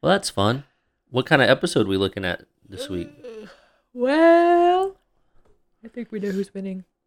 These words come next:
Speaker 2: It's the sleeping pill. Um.
Speaker 1: Oh, you took it already?
Speaker 2: <laughs> Yeah.
Speaker 1: Oh, boy. We are on borrowed time, people.
Speaker 2: <laughs>
Speaker 1: Luckily, this is probably gonna be a short episode.
Speaker 2: Oh, good.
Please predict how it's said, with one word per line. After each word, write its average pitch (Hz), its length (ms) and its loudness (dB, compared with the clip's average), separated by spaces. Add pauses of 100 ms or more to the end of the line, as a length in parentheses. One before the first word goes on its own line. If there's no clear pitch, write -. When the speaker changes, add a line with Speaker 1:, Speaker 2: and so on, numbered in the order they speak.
Speaker 2:
It's - 200 -14
the 165 60 -14
sleeping 147 340 -12
pill. 165 200 -6 (280)
Um. 208 400 4 (520)
Speaker 1:
Oh, 107 60 4
you 107 100 6
took 117 200 2
it 113 60 6
already? 110 400 8
Speaker 2:
<laughs> - 40 -20
Yeah. 220 240 8 (400)
Speaker 1:
Oh, 85 340 0
boy. 87 300 -2 (600)
We 107 100 4
are 92 160 4
on 90 140 -2
borrowed 101 360 6
time, 92 320 6
people. 95 440 -2 (340)
Speaker 2:
<laughs> - 340 -12
Speaker 1:
Luckily, 127 300 6
this 110 180 6
is 104 180 -2
probably 95 280 6
gonna 92 160 0
be 85 80 0
a 82 80 2
short 82 240 -4
episode. 76 540 -8 (240)
Speaker 2:
Oh, 196 180 -8 (140)
good. 139 500 -16